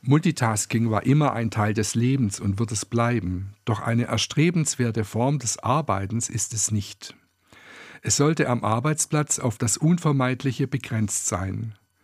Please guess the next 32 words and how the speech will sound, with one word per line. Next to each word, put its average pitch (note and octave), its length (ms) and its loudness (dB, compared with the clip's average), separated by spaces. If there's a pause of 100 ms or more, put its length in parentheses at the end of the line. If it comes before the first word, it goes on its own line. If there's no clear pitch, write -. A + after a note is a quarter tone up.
(460)
Das - 240 -2
Ziel F#3 280 4
sollte C#3+ 320 2
sein, B2 380 0
sich - 240 -2
möglichst D3+ 540 0
oft C3 320 -2
nur A#2 240 0
einer E3 320 4
Aufgabe A#2+ 580 -2
zu - 200 -4
einer A#2 320 0
Zeit F2 360 -6
zu - 180 -8
widmen. G2 380 -10 (2000)
Immer G#3 200 6
mehr D#3+ 180 6
Menschen C#3+ 400 2
erleben C3+ 480 4
es B2+ 120 0
als B2 160 -2
eine A2 220 0
Qual, A#2+ 680 -2 (100)
dass A#2+ 180 0
uns A#2 220 0
das A#2 200 0
moderne B2 440 2
Leben B2+ 360 2
nicht B2 260 0
nur A#2+ 120 2
am G#2 140 -4
Arbeitsplatz, C3+ 800 -2